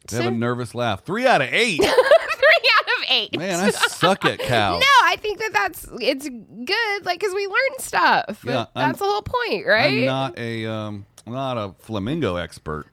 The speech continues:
Speaker 2: Nope. <laughs> I don't know that really anybody is.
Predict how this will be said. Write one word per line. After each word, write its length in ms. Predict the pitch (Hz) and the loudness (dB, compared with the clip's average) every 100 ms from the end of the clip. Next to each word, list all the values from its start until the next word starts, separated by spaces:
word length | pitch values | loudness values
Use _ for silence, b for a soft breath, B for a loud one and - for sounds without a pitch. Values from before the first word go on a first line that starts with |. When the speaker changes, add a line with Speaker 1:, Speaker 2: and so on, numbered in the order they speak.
| - | -8
Speaker 2:
Nope. 220 | 208 - | -8 -6
<laughs> 40 | 247 | -6
I 400 | 294 339 - 254 | -2 0 0 0
don't 220 | 359 392 | -2 -6
know 160 | 330 320 | -6 -4
that 260 | 302 233 | -6 -8
really 360 | 214 240 - 185 | -12 -10 -8 -8
anybody 460 | 269 247 262 254 226 | -6 -8 -8 -6 -8
is. 200 | 359 | -8